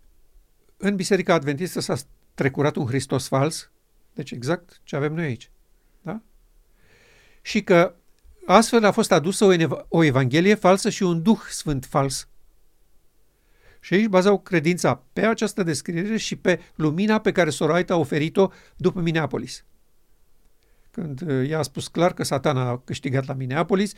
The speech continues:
și că biserica a acționat după aranjamentele lui Satana la Minneapolis. Și au înmânat acest protest fraților conducători. Ei bun, aceștia s-au opus categoric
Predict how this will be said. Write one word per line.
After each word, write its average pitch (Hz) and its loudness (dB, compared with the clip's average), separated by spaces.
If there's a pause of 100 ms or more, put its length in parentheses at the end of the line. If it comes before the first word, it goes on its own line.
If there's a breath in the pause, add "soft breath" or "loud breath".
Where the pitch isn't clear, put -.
(360 soft breath)
și - -6
că 156 2
biserica 175 0
a 156 6
acționat 156 0
după 170 -2
aranjamentele 135 0
lui 131 -2
Satana 127 -2
la 113 -2
Minneapolis. 120 -6 (1600 soft breath)
Și - -2 (540)
au 185 2
înmânat 196 2
acest 190 -2
protest 180 -6
fraților 170 -4
conducători. 165 -8 (420)
Ei 214 4
bun, 190 0 (180)
aceștia 180 -2
s-au 160 2
opus - -6 (360)
categoric 196 0